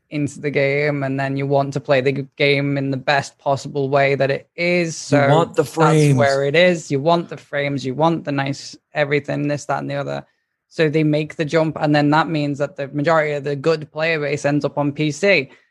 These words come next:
Speaker 1: So then when you end up on P C, you're learning from those hardcore players.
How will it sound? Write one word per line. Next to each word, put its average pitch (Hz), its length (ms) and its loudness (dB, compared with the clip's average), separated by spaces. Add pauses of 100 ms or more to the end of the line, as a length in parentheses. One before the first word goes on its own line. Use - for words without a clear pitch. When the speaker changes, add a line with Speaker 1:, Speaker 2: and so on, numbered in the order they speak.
(160)
Speaker 1:
So - 160 -4
then 160 220 6
when 151 160 4
you 208 180 6
end 202 220 6
up 147 120 2
on 156 180 4
P 151 180 0
C, 156 240 -4
you're 160 240 -2
learning 151 480 0
from 165 760 2 (240)
those 143 340 0
hardcore 139 560 -4
players. 156 600 -2